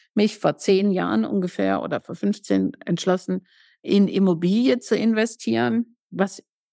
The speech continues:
daran geschuldet ist, dass meine Familie eine Immobilie hatte. Und, ähm, dort eben ist Geld rein, Kraft umbauen, weil wenn ich genügend Geld hätte, dann, oder immer liquide Mittel hätte oder immer noch mehr,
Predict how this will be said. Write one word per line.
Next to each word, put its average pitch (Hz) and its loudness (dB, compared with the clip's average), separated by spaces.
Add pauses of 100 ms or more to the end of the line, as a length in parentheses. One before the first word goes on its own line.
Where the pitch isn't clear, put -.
(240)
daran 170 -2
geschuldet 175 -4
ist, - -10
dass 170 -8
meine 165 -4
Familie 190 -2
eine 196 -2
Immobilie 180 -2
hatte. 190 -8 (600)
Und, 190 0
ähm, 185 2
dort 185 4
eben 185 -4
ist - 0 (100)
Geld 202 2 (120)
rein, 220 0
Kraft - -10
umbauen, 214 2
weil 175 0
wenn 175 -4
ich - -10
genügend 185 -4
Geld 165 -2
hätte, 196 0
dann, 190 0
oder 156 -2
immer 185 -2
liquide 175 -4
Mittel 180 -2
hätte 185 0
oder 165 -4
immer 175 -2
noch 190 0
mehr, 220 -2